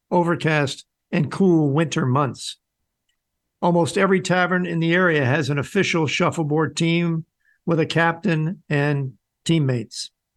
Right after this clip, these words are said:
They all belong to a league which has games every week.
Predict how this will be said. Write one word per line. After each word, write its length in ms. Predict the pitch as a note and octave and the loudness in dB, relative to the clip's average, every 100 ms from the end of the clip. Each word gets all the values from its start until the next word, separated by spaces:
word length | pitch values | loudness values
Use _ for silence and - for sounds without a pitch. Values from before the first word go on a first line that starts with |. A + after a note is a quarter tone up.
| - _ _ - | -20 _ _ -4
They 160 | F3+ D#3 | 0 2
all 220 | F3 E3+ | 4 2
belong 420 | E3 D#3+ E3 E3+ | 2 2 2 0
to 160 | - E3 | 0 0
a 40 | |
league 500 | D3+ E3 D#3+ D3+ C3+ - _ _ | 2 2 2 0 -4 -16 _ _
which 200 | - D#3+ | -6 -2
has 200 | E3+ D#3+ | 0 0
games 420 | - E3 E3 D#3 C#3+ | 0 0 0 0 0
every 280 | E3 E3 | 0 0
week. 380 | D3+ D3+ B2 - | 0 0 -2 -10